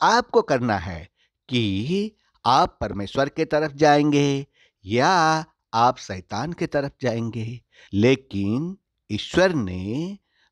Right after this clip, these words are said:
मनुष्य से कहा कि तुम जिंदगी को चुनो। एक बार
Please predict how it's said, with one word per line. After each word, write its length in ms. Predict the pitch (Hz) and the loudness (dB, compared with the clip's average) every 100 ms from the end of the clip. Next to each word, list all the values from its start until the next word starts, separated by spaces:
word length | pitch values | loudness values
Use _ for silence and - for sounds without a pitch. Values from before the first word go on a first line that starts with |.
| 90 | -8
मनुष्य 580 | 95 113 151 180 - | 0 4 4 2 -4
से 200 | 165 180 185 | -2 0 0
कहा 420 | - 214 226 180 98 - _ - _ _ | 0 2 2 2 -4 -16 _ -20 _ _
कि 680 | 127 113 104 110 160 208 220 _ _ | -4 -2 -2 -2 0 -2 -4 _ _
तुम 200 | 190 196 | 0 0
जिंदगी 460 | 160 233 233 226 240 | 0 0 2 2 2
को 180 | 214 208 | 4 2
चुनो। 540 | - 185 175 160 170 _ _ _ _ _ _ _ _ _ _ _ - | 2 -4 -4 -6 -8 _ _ _ _ _ _ _ _ _ _ _ 2
एक 560 | 202 247 254 247 - | 4 8 8 6 4
बार 500 | 110 110 131 127 90 | -2 2 2 0 -6